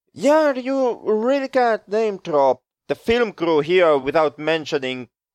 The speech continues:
Gloria Leonard, who at the start of her career was something like thirty-five-year-old single mother, and then got into porn and finally end up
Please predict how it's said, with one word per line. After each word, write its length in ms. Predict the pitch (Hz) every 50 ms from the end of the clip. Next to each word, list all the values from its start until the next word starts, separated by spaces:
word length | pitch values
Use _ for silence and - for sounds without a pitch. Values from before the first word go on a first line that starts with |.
| - 156 120
Gloria 500 | - 180 185 226 254 254 233 208 185 160
Leonard, 800 | 151 151 165 185 180 165 151 139 127 117 110 107 104 101 - - _ _ _ _ -
who 440 | 139 139 139 135 131 131 127 - - _ _ _ _ - - -
at 220 | 143 143 - -
the 100 | 165 -
start 520 | - - - - - - 208 226 233 214 165
of 200 | 151 131 - -
her 580 | 147 151 139 135 131 131 131 127 127 113 110 _ -
career 560 | 151 135 131 127 135 131 127 127 123 113 117
was 240 | 110 110 110 107 -
something 600 | - - - - - - 143 131 127 139 123 120
like 220 | 117 107 107 104 _ _ _
thirty-five-year-old 1800 | _ - 135 135 120 - - 117 104 104 104 - _ _ _ _ _ - 123 123 120 117 113 110 104 107 98 95 98 98 101 101 104 101 -
single 600 | - - - - - 139 135 131 123 113 107 104
mother, 640 | 107 110 113 113 110 104 95 101 98 95 95 95 - _ _ _ _ _ _ -
and 180 | 98 98 95
then 280 | 104 135 160 170 165 147
got 180 | - 127 123 - - _ -
into 260 | - 131 123 123 131 127
porn 580 | _ - 139 135 135 127 120 101 101 104 - _ -
and 500 | 101 104 101 98 98 101 101 101 98 - _ _ _ _ _ - - _
finally 600 | _ - - 180 220 262 277 277 247 220 208 139
end 260 | 180 208 202 196 208
up 240 | 214 202 - -